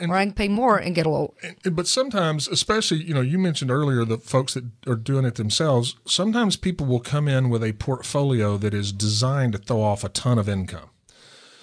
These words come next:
Speaker 1: So they'll have real estate investment trust or, like, a master limited partnership. So a master limited partnership is,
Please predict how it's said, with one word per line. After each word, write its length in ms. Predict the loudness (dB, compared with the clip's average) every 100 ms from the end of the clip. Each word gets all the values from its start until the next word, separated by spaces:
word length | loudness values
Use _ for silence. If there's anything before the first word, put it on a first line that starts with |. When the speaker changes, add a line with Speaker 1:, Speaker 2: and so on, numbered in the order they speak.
| -14 -4
Speaker 1:
So 320 | -2 2 0
they'll 260 | 2 0 0
have 580 | 0 2 2 2 2 0
real 160 | 2
estate 260 | 0 0 0
investment 480 | 2 2 0 -2 -2
trust 380 | 0 0 0
or, 160 | 0 -2
like, 240 | 0 -2
a 60 | 0
master 360 | 0 0 -2 -2
limited 340 | 0 0 0
partnership. 640 | -2 -4 -6 -8 -8 -6
So 120 | -2 0
a 40 |
master 360 | 2 0 0 0
limited 260 | 0 0
partnership 720 | 0 0 0 -2 0 -2 -4 -12 -20 -20 -16 -4
is, 440 | 0 2 2 0